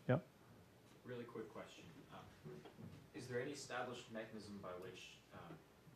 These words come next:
Speaker 2: postsynaptic activity, independent of synaptic transmission, just say, say via voltage-gated calcium channels, can activate the same
Speaker 1: Mm-hmm.
Speaker 2: erk pathway?
Speaker 1: Yeah.
Speaker 2: Can, is that established?
Speaker 1: Um, so Mike Greenberg's labs worked on this a fair amount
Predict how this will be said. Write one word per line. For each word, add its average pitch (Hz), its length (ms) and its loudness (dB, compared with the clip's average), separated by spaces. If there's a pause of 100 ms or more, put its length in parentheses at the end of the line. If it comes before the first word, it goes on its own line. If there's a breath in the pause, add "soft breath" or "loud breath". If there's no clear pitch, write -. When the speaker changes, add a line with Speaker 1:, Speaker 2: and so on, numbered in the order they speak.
(920 soft breath)
Speaker 2:
postsynaptic 117 640 6
activity, - 560 -2 (400)
independent 120 480 2
of - 80 2
synaptic 101 400 -2
transmission, 87 560 -6
just 87 180 -8
say, 87 220 -2 (220)
say 73 100 -4 (480)
via 101 180 2
voltage-gated 110 460 0
calcium 104 400 -2
channels, 87 320 -6
can - 160 -8
activate 92 320 -4
the - 100 -6
same 98 300 0 (380)
Speaker 1:
Mm-hmm. 165 260 12
Speaker 2:
erk - 240 0
pathway? - 400 -4 (160)
Speaker 1:
Yeah. 117 140 12 (600)
Speaker 2:
Can, 98 120 -2 (320)
is 104 80 -8
that 98 140 2
established? - 360 -2 (960 loud breath)
Speaker 1:
Um, 160 460 12
so 180 140 12
Mike 180 180 12
Greenberg's 160 400 12
labs 156 260 12
worked 151 220 12
on 151 140 12
this 147 180 12
a 135 60 12
fair 147 200 12
amount 151 320 12